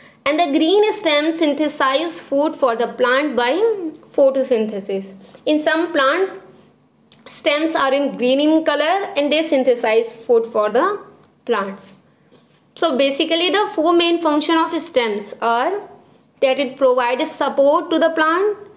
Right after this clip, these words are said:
it bears important parts of plant,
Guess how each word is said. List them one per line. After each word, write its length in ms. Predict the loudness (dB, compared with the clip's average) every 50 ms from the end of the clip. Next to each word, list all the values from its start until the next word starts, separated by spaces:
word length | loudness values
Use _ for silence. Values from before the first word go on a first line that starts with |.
| -20 -20 _ _ _ _ -4
it 200 | -4 -4 -2 -2
bears 560 | 0 2 4 4 4 2 0 -2 -6 -10 -12 -4
important 720 | 0 0 0 2 2 2 2 2 2 0 0 0 0 -4 -2
parts 520 | 0 0 0 0 0 -4 -6 -10 -14 -16 -20 -20 -20 _ _ -10 -4
of 160 | -4 -4 -2 0
plant, 480 | 0 2 2 2 0 -2 -4 -6 -8